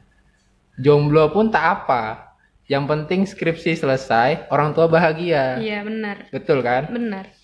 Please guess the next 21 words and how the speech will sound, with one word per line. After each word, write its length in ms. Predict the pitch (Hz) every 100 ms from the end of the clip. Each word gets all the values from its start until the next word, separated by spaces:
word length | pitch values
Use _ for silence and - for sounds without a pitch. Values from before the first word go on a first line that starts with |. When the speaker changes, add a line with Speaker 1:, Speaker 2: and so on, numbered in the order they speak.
| _ _ _ _ _ _
Speaker 1:
Terus 280 | 170 208 208
juga, 500 | 151 127 110 - -
kalau 340 | - 151 160 165
skripsinya 800 | 165 165 165 - 165 165 165 160
lagi 260 | 156 160
sibuk-sibuknya, 800 | 156 151 147 - 143 139 127 -
ya 140 | 180 139
nggak 160 | 120
apa-apa 280 | 113 135 -
lah, 120 | 123 120
curhat-curhat 560 | 123 127 120 127 113 -
dikit 260 | 120 120
dengan 380 | 117 117 117 113 117 131 _
cintanya, 480 | - 127 120 127 123
ya 120 | 110
kan? 160 | 120 117 -
Speaker 2:
Mm-mm. 540 | - 226 202 196 202 - _ -
Ya, 180 | 233 233
bahasnya 560 | 226 226 240 262 277 277 - _ _ _ _ _
selingan. 640 | - 285 294 269 226 214 214
Speaker 1:
Selingan. 880 | 175 160 165 160 139 113 107 101